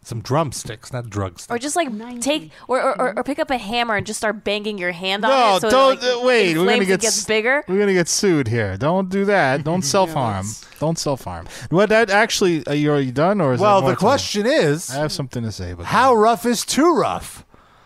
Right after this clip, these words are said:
Speaker 1: Uh,
Speaker 2: Hmm.
Speaker 1: and Darian says he draws the line at missing fingers.
Speaker 3: Uh, how about you, Noah? Missing fingers a deal breaker?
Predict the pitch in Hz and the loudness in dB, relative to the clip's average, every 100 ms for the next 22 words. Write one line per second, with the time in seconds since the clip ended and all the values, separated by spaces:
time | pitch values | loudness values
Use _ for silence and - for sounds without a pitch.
0 | _ _ _ _ 139 131 131 127 123 - | _ _ _ _ -2 0 2 2 0 -4
1 | 123 120 113 110 147 214 151 139 120 127 | -4 -2 -4 -2 0 2 2 0 -2 -2
2 | 131 135 135 117 208 123 117 110 107 113 | 0 -2 -6 -6 -6 -2 -2 -2 -4 -4
3 | 120 131 165 - 131 113 - - 202 185 | -2 -2 -4 -6 -8 -6 -6 -2 -2 -2
4 | - 156 156 107 85 82 - - 175 208 | -4 -2 0 -2 -4 -8 -12 -4 2 4
5 | 233 247 254 240 - - 247 160 170 170 | 6 6 6 4 0 -8 0 2 4 2
6 | 175 139 127 127 139 139 160 - 165 165 | 2 0 0 0 -2 -2 -6 -4 -4 -2
7 | 160 147 156 170 160 175 175 185 180 | -4 -4 -2 -2 0 -2 -2 -4 -6